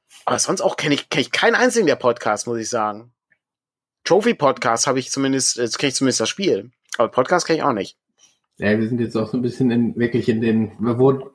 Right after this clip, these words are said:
Speaker 2: wo eine amerikanische Community am Ende eben.
Speaker 1: Ja
Speaker 2: Also
Speaker 1: gut,
Speaker 2: es
Speaker 1: ich
Speaker 2: ist
Speaker 1: höre,
Speaker 2: aber
Speaker 1: ich
Speaker 2: eine
Speaker 1: höre viel amerikanische Community-Sachen,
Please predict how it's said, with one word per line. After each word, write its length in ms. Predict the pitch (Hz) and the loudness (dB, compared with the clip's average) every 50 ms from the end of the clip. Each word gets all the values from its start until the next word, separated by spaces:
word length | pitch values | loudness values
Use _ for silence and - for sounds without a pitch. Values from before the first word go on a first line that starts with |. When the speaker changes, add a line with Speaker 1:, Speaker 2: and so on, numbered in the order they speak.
| _ _ - | _ _ -2
Speaker 2:
wo 100 | 123 127 | 0 2
eine 120 | 127 131 | 2 4
amerikanische 600 | 127 127 123 131 123 - 139 135 135 131 - 139 - | 2 4 2 0 0 2 0 2 2 0 -2 -6 -2
Community 580 | - 127 127 127 131 131 127 113 - 120 117 | -2 0 2 2 2 2 2 0 0 0 0
am 140 | 101 95 92 | 0 0 0
Ende 260 | 95 104 104 104 98 | 0 0 0 0 0
eben. 320 | 80 92 101 98 101 98 101 | 0 0 0 0 -2 -4 -6
Speaker 1:
Ja 220 | - - - - | -10 -12 -10 -6
Speaker 2:
Also 120 | 117 123 123 | -2 2 4
Speaker 1:
gut, 80 | 196 190 | 4 4
Speaker 2:
es 40 | 151 | 4
Speaker 1:
ich 40 | 139 | 4
Speaker 2:
ist 60 | 170 175 | 4 4
Speaker 1:
höre, 60 | 185 | 4
Speaker 2:
aber 80 | 180 185 | 6 4
Speaker 1:
ich 40 | 139 | 2
Speaker 2:
eine 80 | 131 175 | 4 2
Speaker 1:
höre 80 | 165 156 | 2 2
viel 320 | - - 240 269 226 170 | 0 0 2 4 4 4
amerikanische 560 | - 143 143 139 135 - 147 131 131 127 131 | 4 2 2 0 -2 0 0 0 0 0 -2
Community-Sachen, 840 | - - 131 127 127 131 120 131 127 117 117 120 120 147 170 190 | -4 -4 -2 0 0 -2 -2 -2 -4 0 2 2 2 2 -2 -4